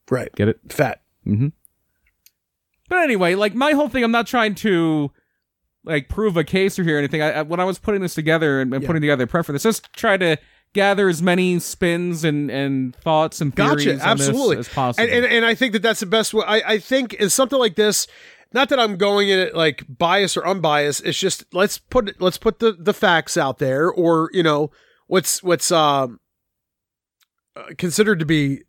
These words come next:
Speaker 1: you know, the, like, I guess
Speaker 2: Mm-hmm.
Speaker 1: the facts would be, like, w-, when it comes to the Warren Commission, the facts are, this is what the Warren Commission settled on.
Speaker 2: Right.
Speaker 1: But what they settle on, I don't agree with.
Speaker 2: Right, yeah.
Speaker 1: You know, and a lot of people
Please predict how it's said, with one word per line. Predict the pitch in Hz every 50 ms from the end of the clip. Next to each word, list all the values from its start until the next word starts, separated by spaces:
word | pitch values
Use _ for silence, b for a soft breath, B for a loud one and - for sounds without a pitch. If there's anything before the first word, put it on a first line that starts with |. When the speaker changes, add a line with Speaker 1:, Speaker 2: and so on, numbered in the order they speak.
| _ _ - - 147 131 - -
Speaker 1:
you | 160 156
know, | 139 139 131 131
the, | 127 123 113 _ -
like, | - 185 170 _ B B B B B B
I | 220
guess | 214 277 233 - - B B B
Speaker 2:
Mm-hmm. | 127 131 131 156 180 - 226
Speaker 1:
the | 180 185 214
facts | - - 269 285 294 294 - - -
would | 254 247 196 175
be, | 190 214 208 202 202 196 190 170 b b b b b b
like, | 175 185 165
w-, | 170 196 196
when | 202 196
it | 190
comes | - 226 247 226 175
to | 202
the | 196 180
Warren | 170 190 220 226 214 196
Commission, | 156 175 170 170 165 147 - 175 170 156 151 151 143 - _ _ _ _ _ _ _ _ _ _
the | - 160 175
facts | 143 - 226 226 233 226 - -
are, | 220 208 196 185
this | 175 208 175
is | 190 190
what | 190 202 190 -
the | - 202 196 190 185 180 180
Warren | 165 165 180 190 185 180 170
Commission | - 185 175 175 165 147 - 160 156 147 143 131 - _ _ _ _ -
settled | - - 262 277 262 220 185 170
on. | 165 156 151 147 139 139 131 B B B
Speaker 2:
Right. | 143 135 110 92 85 -
Speaker 1:
But | 160 151 160 202 190 -
what | 185 180 214 233 226 190 - -
they | - - 185 185 190 202 190 170
settle | - - 294 302 277 233
on, | 208 202 190 185 185 196
I | - 208 202 190
don't | 160 214 196 185 175
agree | 175 156 151 185 202 233 220 170
with. | 135 127 113 - - -
Speaker 2:
Right, | - 160 143 107 80 67 - -
yeah. | 117 113 82 69 -
Speaker 1:
You | - 180 175
know, | 170 165 160 165
and | 160
a | 196 202
lot | 202 220 220 220 214
of | 190
people | - 170 165 131 165 160 139